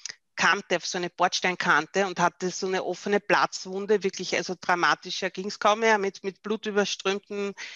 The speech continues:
Ding. Wir mussten das sofort nähen lassen. Und in der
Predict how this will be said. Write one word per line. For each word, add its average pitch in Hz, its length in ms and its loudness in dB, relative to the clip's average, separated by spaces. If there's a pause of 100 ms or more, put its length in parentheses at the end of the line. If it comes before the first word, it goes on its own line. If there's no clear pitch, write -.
(340)
Ding. 208 240 2
Wir 180 240 0
mussten 214 420 -2
das 196 260 2
sofort - 640 -4 (120)
nähen 185 440 2
lassen. 202 560 2 (480)
Und - 420 -2
in 131 300 -8
der 208 100 6